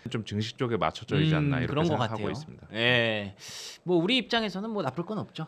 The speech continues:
Speaker 2: 네,
Speaker 1: 그쵸.
Speaker 2: 주식 시장에서 근무하는 입장에서는.
Speaker 1: 음.
Speaker 2: 근데 지금 마카롱의 님께서도
Speaker 1: 음.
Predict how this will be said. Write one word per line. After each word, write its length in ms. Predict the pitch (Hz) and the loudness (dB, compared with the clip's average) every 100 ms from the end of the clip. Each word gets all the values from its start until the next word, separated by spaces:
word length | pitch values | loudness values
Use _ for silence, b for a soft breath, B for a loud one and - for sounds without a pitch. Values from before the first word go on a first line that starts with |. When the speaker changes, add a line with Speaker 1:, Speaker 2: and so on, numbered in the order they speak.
| - | -10
Speaker 2:
네, 40 | - | -8
Speaker 1:
그쵸. 120 | 110 | -6
Speaker 2:
주식 280 | - 120 120 | -4 -6 -6
시장에서 640 | 131 131 123 117 113 107 | -4 0 0 0 -2 -6
근무하는 480 | - 120 135 135 123 | -6 -2 0 0 -2
입장에서는. 640 | 95 117 110 98 87 85 | -4 -4 -4 -4 -6 -8
Speaker 1:
음. 200 | 87 156 B B B - | -10 -12 B B B -4
Speaker 2:
근데 340 | 185 226 226 | 2 8 8
지금 160 | 196 170 | 8 6
마카롱의 420 | 170 233 233 220 | 4 4 2 2
님께서도 1160 | 190 143 143 139 135 127 123 92 101 110 87 | 2 2 0 0 -2 -4 -2 -4 -2 -4 -6
Speaker 1:
음. 40 | 80 | -10